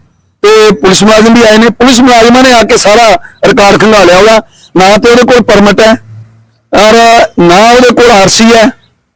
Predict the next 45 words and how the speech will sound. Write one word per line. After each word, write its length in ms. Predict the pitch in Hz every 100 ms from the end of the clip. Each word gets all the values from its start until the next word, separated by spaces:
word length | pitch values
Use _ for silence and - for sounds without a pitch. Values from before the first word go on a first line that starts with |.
| _ _ _ _ _ _ -
ਔਰ 160 | 226
ਲਾਇਸੈਂਸ 460 | 226 202 208 240 226
ਵੀ 140 | 254
ਸਾਨੂੰ 280 | 208 226 240
ਤਾਂ 100 | 233
ਇੰਝ 180 | 233 240
ਜਾਪਦਾ 260 | 208 214
ਜਿਵੇਂ 180 | 220 240
ਡੁਪਲੀਕੇਟ 460 | 220 196 214 208 240
ਆ, 40 |
ਉਹਨੂੰ 140 | 233 214
ਚੈੱਕ 220 | 208 185
ਕਰਨਗੇ 280 | 196 202 220
ਪੁਲਿਸ 260 | 190 160
ਵਾਲੇ 140 | 185 185
ਜਾ 180 | 170
ਕੇ। 140 | 170 208 233 _ _ _ -
ਸੋ 140 | 240
ਉਹ 600 | 240 - 233 269 262 - _ _ _ _ _
ਕੋਈ 220 | 226 285
ਸਬੂਤ 340 | 220 233 220
ਨਹੀਂ 120 | 226 240
ਪੇਸ਼ 260 | 233 220
ਕਰ 140 | 240 240
ਸਕੇ 280 | 240 214 233 - _ _ _
ਤੇ 60 | -
ਉਹ 120 | 247
ਥਾਣਾ 320 | - - 214
ਪੁਰ 220 | 233 220 208
ਹੀਰਾਂ 200 | 226 226
ਹੁਣ 100 | 220
ਬੱਸ 220 | 190 -
ਭੇਜੀ 380 | 214 165 202 220
ਹੈ। 140 | 147 - _ _ _
ਸੋ 140 | 220
ਅਸੀਂ 140 | 233 262
ਪ੍ਰਸ਼ਾਸਨ 500 | 247 214 190 190 226
ਨੂੰ 100 | 233
ਅਪੀਲ 220 | 208 214
ਕਰਦੇ 300 | 208 196 196
ਹਾਂ 220 | 226 254 269 _ _ _ _
ਕਿ 60 | 233
ਇਹ 560 | 392 302 240 269 262 - _ _ _ _
ਕੀ 200 | 214 247
ਜਿਹੜੀਆਂ 280 | 240 254